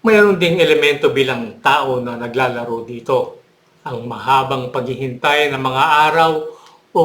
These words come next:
kahit na mga linggo at ang pangangailangan na panatilihing maikli ang mga bagay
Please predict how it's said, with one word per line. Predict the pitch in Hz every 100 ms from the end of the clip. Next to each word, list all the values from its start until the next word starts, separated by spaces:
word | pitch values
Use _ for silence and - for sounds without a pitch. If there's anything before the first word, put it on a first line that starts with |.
| 156
kahit | 165 175 185
na | 165 151 147 143 131
mga | 135 139
linggo | 131 127 143 151 151 - _ _ -
at | 175 180
ang | 170
pangangailangan | 175 165 151 160 143 135 127 131 127
na | 123 123 123 - _ -
panatilihing | 160 139 135 143 135 131 131
maikli | 131 143 - 131 143
ang | 131
mga | 123 123
bagay | 127 135 127 117